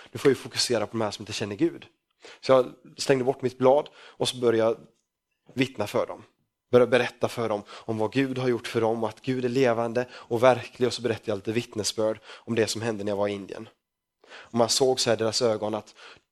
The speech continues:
de, de var lite skeptiska, de köpte inte allting.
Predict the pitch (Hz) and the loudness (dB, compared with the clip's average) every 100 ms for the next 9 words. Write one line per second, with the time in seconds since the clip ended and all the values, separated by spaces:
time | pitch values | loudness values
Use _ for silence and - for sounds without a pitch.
0 | - 165 139 139 127 120 107 - 110 - | -20 -2 0 2 2 0 -2 -6 -6 -8
1 | 110 123 113 127 - 120 - 110 98 92 | -4 -4 -2 -6 -6 -8 -6 -6 -4 -4
2 | - 113 110 | -6 -12 -12